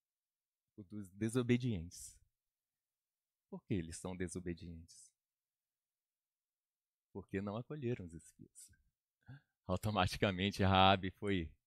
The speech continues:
considerada obediente, porque acolheu os espias. Essa é a diferença entre dois grupos.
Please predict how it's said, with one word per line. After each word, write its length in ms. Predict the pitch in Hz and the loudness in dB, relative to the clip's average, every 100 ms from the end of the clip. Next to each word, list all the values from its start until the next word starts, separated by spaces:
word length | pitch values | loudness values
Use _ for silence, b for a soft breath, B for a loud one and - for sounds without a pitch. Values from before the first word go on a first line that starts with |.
| _ _ _ _ _ _ _ _ _ _ _ _ _ _ _ _ _ _ _ _ _ _ _ | _ _ _ _ _ _ _ _ _ _ _ _ _ _ _ _ _ _ _ _ _ _ _
considerada 640 | 98 110 101 92 95 101 | -6 0 2 6 4 4
obediente, 640 | 101 117 104 82 78 - - _ _ _ _ | 0 -2 0 -6 -8 -14 -20 _ _ _ _
porque 280 | 98 - 95 | -6 -2 -2
acolheu 420 | - 92 82 82 | -2 -6 -4 -6
os 140 | 82 | -8
espias. 680 | 85 - - 85 87 - - _ - | -10 -10 -14 -14 -12 -14 -18 _ 2
Essa 280 | 101 - | 2 4
é 20 | 110 | 0
a 20 | |
diferença 540 | 104 135 107 98 - | 0 0 2 0 -2
entre 180 | 90 85 | -6 -8
dois 360 | 82 90 71 - | -6 -8 -8 -14
grupos. 480 | 90 82 - - | -12 -12 -14 -20